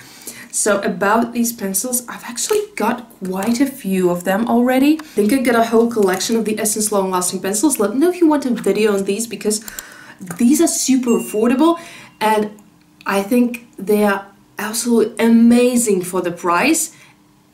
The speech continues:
and actually very good overall. So even had they been expensive, they still would have been good pencils. They really last on my super oily lids.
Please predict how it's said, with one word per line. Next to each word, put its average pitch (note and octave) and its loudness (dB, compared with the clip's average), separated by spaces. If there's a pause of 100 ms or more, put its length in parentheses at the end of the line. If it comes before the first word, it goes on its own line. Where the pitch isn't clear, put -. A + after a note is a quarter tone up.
and G#3+ 0
actually A#3 2
very G3 4
good G3 0
overall. F#3 2
So F3+ -4
even G3 -2
had G3+ -4
they F#3+ 2
been G3 4
expensive, G3+ -2
they A#3+ 2
still G3+ 0
would F#3 4
have F3 -2
been F3+ -2
good F3 -2
pencils. G3 -4 (320)
They G3 2
really A#3+ 4
last F3+ 0
on G3+ 0
my G3 0
super F#3+ -4
oily F3+ 2
lids. F#3 0